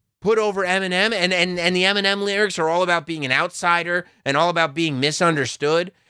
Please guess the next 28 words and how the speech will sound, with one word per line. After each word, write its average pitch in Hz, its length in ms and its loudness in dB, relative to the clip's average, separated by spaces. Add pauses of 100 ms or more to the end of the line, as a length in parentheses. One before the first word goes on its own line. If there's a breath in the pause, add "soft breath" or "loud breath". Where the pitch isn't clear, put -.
and 156 100 2
you're 165 120 2
looking 170 360 -4
at - 120 -6
pictures 165 360 0
of 117 140 -2
Bray 147 320 2
and 139 80 -6
you're 131 100 -2
like, 127 180 0
"Holy 156 280 0
shit, 214 420 0 (1200)
that's 151 240 -4
Bray." 202 480 0 (880)
Bray 151 360 0
is 190 100 -4
just 180 200 -4
a 170 60 0
guy 160 500 -2 (840)
who 147 80 2
has 156 120 2
the 123 100 -8
best 151 300 0
of 196 100 0
intentions, 175 800 -2 (720)
that 139 140 -2
feels 170 340 0
misunderstood 185 960 0